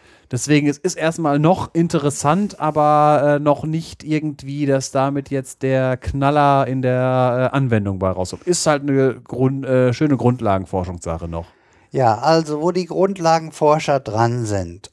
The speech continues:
Speaker 2: und, äh, was teilweise zwar realisiert ist und teilweise nur in Theorie, deshalb ich schieß-, ich schieße wieder aus der Hüfte aus den Meldungen, die ich so im Kopf hab. Ähm, man kann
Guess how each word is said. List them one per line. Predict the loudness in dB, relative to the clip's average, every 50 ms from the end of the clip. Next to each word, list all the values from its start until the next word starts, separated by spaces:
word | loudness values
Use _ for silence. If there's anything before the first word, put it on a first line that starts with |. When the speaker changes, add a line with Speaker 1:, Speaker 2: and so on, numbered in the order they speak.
| _ _
Speaker 2:
und, | -6 -4 -4 -4 -4 -6 -10 -12 -10
äh, | -6 -4 -2 -2 -2 -4 -6 -12 -20 _ -20 -20 -20 -20 -20 -20 -20 -8 -6
was | -6 -6 -6 -10 -10
teilweise | -4 -2 0 0 0 0 0 2 4 4 2 2 0 -2 -4 -4 -4 -10 _ _ _ _ _ _ _ _
zwar | -4 0 2 2 2 2
realisiert | 2 2 4 2 2 0 -2 -2 0 0 0 0 -2 -4
ist | -10 -12 -12
und | -12 -14 -4
teilweise | -2 0 0 0 0 2 2 2 2 0 -2 -4
nur | -4 -4 -4 -4
in | -6 -8 -8
Theorie, | -6 -2 0 2 2 0 0 -2 -2
deshalb | 0 0 -2 2 2 0 0 0 _ _ -20 -20 -20 -20 -20 -20 -20 -20 -20 _ -8
ich | -6 -2 0 0
schieß-, | 0 0 -2 -8 -12 -14 -14
ich | -12 -8 -8 -4
schieße | -2 0 0 0 0 -2 0
wieder | 0 2 2 2
aus | 2 0 2
der | 2 2 2
Hüfte | 0 0 -2 -2 0
aus | 0 -2 -4 -4
den | -6 -6 -2 0
Meldungen, | 0 2 2 0 -2 -4 -6 -8
die | -8 -8 -10
ich | -8
so | -8 -8 -8 -8 -8
im | -10 -12 -14
Kopf | -4 -2 0 0 0 2 0
hab. | 0 0 -2 _ _ _ -20 -20 -20 -20 -20 -20 -20 -20 -20 -20 -20 -20 -20 -20 _ _ _ _
Ähm, | 2 4 6 6 6 6 6 6 6 4 4 2 -2 -4 -8 -10 -12 _ _ _ _ _ _ _ _ _ _ _ _ _ _ _ _ _
man | 0 2 2 2 2 -4 -10 -12
kann | -8 -2 0 2 2 2 0 -4 -6 -6 -8 -12 -14 -18